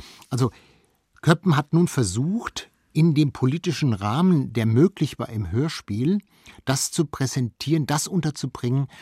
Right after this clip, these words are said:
was ihm wichtig war. Und er hat für dieses Hörspiel ja Texte kollagiert von rechtsgerichteten Autoren, also von Werner Beumelburg, von Ernst Jünger, von Franz Schauwecker.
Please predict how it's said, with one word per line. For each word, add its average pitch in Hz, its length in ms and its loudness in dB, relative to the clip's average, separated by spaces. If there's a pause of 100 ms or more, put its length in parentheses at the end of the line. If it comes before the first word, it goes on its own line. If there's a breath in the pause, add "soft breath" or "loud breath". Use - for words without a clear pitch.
(140 loud breath)
was 110 160 -4
ihm 135 160 0
wichtig 120 460 -6
war. - 260 -12
Und 113 80 -6
er 113 100 -2
hat 123 140 -6
für 123 160 -2
dieses 135 400 -6
Hörspiel 143 540 -2 (420 loud breath)
ja 120 80 0
Texte - 460 -4
kollagiert 135 640 -4
von 131 320 -4
rechtsgerichteten 110 920 -2
Autoren, - 500 -12
also 113 160 -6
von 117 240 0
Werner 110 300 0
Beumelburg, 117 840 0
von 117 240 -8
Ernst 120 320 -6
Jünger, 127 300 0
von 107 220 -6
Franz 117 260 -4
Schauwecker. 120 480 -4